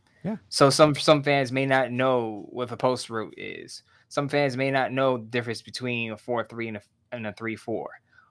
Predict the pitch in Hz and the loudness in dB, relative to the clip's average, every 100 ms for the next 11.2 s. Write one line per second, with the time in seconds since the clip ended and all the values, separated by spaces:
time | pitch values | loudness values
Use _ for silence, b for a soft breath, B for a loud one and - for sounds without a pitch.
0 | b _ 131 120 - 113 131 120 117 107 | b _ 4 4 2 4 8 10 10 6
1 | 101 107 120 117 110 - 123 107 80 - | 0 -4 -4 -4 -2 4 6 6 4 6
2 | 156 - 180 175 180 - - 131 117 147 | 6 6 0 0 -2 -6 -8 -6 0 4
3 | 151 143 117 143 139 123 - 120 117 139 | 6 4 2 0 0 0 -6 -2 2 2
4 | - 143 127 120 113 - 139 - - 117 | 2 -4 -2 -2 -2 0 0 0 -4 -2
5 | 143 143 104 98 _ b b - 135 139 | -2 -4 -12 -14 _ b b -4 0 2
6 | 120 120 120 104 101 - 135 135 127 107 | 2 0 0 -4 -10 -2 0 0 -2 -8
7 | - 101 101 87 113 - 113 110 110 139 | -10 -10 -10 -10 -10 -6 -6 -6 -6 -4
8 | 123 113 110 117 113 - 123 123 127 127 | -2 -2 -4 -6 -4 -2 -2 -2 -6 -6
9 | 123 - b b b _ - 170 196 202 | -6 -8 b b b _ 6 6 8 6
10 | - 196 208 110 - 120 127 120 117 - | 6 4 4 2 0 0 0 -4 -4 -8
11 | - | -20